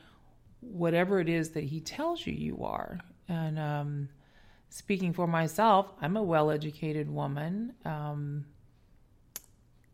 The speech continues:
great job in corporate America. I, I was not financially dependent on this man.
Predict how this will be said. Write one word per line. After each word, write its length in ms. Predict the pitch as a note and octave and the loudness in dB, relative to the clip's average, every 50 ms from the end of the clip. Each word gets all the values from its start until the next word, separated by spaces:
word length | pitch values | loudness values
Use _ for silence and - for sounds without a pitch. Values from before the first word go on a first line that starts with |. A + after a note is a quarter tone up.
| _ _ _ _ - | _ _ _ _ -4
great 320 | - E3 E3 F3 G3+ G#3+ | 0 2 2 2 2 2
job 380 | F3+ F#3 F3 E3+ E3+ F3+ F3+ F#3 | 4 6 6 8 8 6 6 4
in 120 | D#3+ D#3+ | 0 0
corporate 420 | - - D#3+ D#3+ D#3+ - F3+ F3 | 0 2 0 0 2 0 -2 0
America. 640 | F3 D#3+ D3+ D3 D3 D3+ C#3+ C#3 - D#3 D#3+ F3+ F#3+ - | 0 2 2 2 2 2 0 0 -2 -2 -2 -2 -4 -2
I, 400 | - D3 D3 E3+ E3 D3+ D#3 E3 - | -2 -2 0 0 0 -2 -2 -4 -4
I 100 | - D3+ | -4 -4
was 380 | D#3 D3+ D3+ D#3+ D3+ D#3 - D3+ | -4 -2 -4 -4 -6 -4 -2 -2
not 480 | D3+ D#3 D#3 D#3+ E3 - - - - - - - - - - - - - - - - - - - | 0 0 2 2 2 0 -2 -4 -14 -20 -20 -20 -20 -20 -20 -20 -20 -20 -20 -20 -20 -20 -20 -20
financially 840 | - - - D#3+ D#3 D3+ D3 E3 G3+ A3+ A3+ - F#3+ F3 E3+ D#3+ | -14 -4 -2 0 0 2 2 4 4 2 2 2 2 2 2 4
dependent 540 | D3 D3 C#3+ - - D#3 C#3+ C#3+ D3 D3 C#3+ | 2 0 -2 0 0 0 0 2 0 0 0
on 100 | D3 C#3+ | -2 -2
this 240 | C#3+ C#3+ C#3+ - - | -2 -4 -6 -6 -6
man. 540 | C#3+ C#3+ C#3+ C#3+ C#3+ C#3+ C#3+ D3+ E3 E3+ | -4 -4 -4 -4 -6 -6 -6 -6 -8 -8